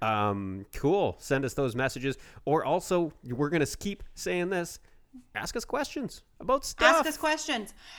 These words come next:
Speaker 2: And something we haven't said in, in a while, but I've noticed we haven't <laughs> got one in a while. Still looking for those five stars. Still looking for your input there on the iTunes. Um,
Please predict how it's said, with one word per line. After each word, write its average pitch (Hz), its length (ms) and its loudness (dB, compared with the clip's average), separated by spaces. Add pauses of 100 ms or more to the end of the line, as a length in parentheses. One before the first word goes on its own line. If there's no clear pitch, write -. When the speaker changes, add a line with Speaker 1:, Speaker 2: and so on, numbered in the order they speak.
Speaker 2:
And 262 140 0
something 302 340 4
we 294 100 2
haven't 269 240 4
said 262 220 0
in, 247 100 -2
in 226 80 -2
a 214 60 -2
while, 240 600 4 (160)
but 233 120 4
I've 226 120 4
noticed 233 600 0 (640)
we 254 140 2
haven't 208 300 4
<laughs> - 80 -4
got 269 240 12
one 202 180 -4
in 180 120 -4
a 180 60 -6
while. 170 360 0
Still - 240 -4
looking 196 240 -6
for 180 120 -8
those 170 200 -8
five 185 420 0
stars. 190 460 2
Still - 360 -2
looking 269 260 0
for 240 120 -2
your 180 140 -2
input 233 480 -2
there 226 320 6
on 196 240 2
the 175 280 -4 (160)
iTunes. 294 720 4 (480)
Um, 190 500 2